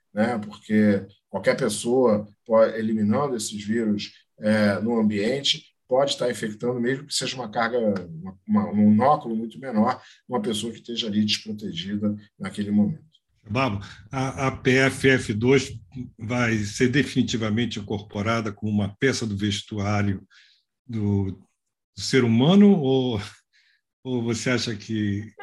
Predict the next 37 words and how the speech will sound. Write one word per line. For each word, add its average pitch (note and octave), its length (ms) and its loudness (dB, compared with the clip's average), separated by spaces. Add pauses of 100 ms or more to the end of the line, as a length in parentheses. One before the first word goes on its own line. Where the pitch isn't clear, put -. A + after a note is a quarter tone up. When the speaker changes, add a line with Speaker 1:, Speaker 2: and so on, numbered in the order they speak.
(560)
Speaker 2:
tem E3 100 2
um D#3+ 300 4 (220)
Speaker 1:
Eu - 120 2
acho D4+ 240 6
que, D#4 120 4
eu B3+ 800 4
acho C4 180 4
que - 80 -2
em - 20 4
algumas A3 320 0
situações, F3 840 2
sim. B2+ 500 2
É, G#2 420 2
é, G2 500 -4 (100)
dentro F3 260 0
dos, C#3+ 480 -8
dos, G#2+ 340 -6
do, G#2+ 80 -12
por A2+ 140 -4
exemplo, G#2+ 260 2
do, G#2 140 -2
do, G#2 300 -6 (200)
do, G2 180 -8 (280)
do G#2+ 80 0
hospital, - 640 2
né, A#2+ 240 0 (420)
do G3+ 120 -2
ambiente G#3 340 2
hospitalar, D3+ 680 0 (240)
eu B2 140 2
acho B2 240 4
que, C#3 280 -6
pelo A#2 200 0
menos C3 200 -2
por B2+ 140 -12
um A2+ 140 -2
tempo A#2+ 420 2